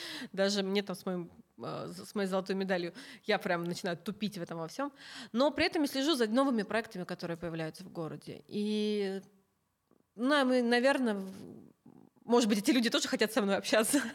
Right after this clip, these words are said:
<laughs> потому что мы как-то притягиваемся друг к другу, начинаем общаться.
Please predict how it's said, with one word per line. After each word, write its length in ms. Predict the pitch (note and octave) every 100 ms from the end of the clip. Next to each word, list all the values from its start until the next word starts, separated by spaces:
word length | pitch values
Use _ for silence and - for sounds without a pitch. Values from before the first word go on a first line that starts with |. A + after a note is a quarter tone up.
| -
<laughs> 180 | G#4+
потому 340 | C4+ - A#3 B3
что 140 | B3 A3+
мы 40 |
как-то 240 | A3+ A#3
притягиваемся 640 | G#3 A3 A#3 A3+ A3 G#3 F#3+
друг 160 | F#3+
к 40 | F#3+
другу, 300 | G#3 A3+ G3+ - - - -
начинаем 400 | F#3+ - G3 F#3+
общаться. 480 | D#3 - G#3 G3+ -